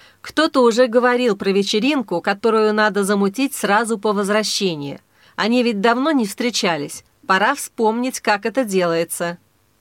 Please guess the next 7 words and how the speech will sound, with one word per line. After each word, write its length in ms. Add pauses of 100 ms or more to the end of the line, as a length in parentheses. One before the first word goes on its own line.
(300)
Генри 440
подтвердил 800
координаты, 840
и 180
корабль 540
начал 420
ускорение. 760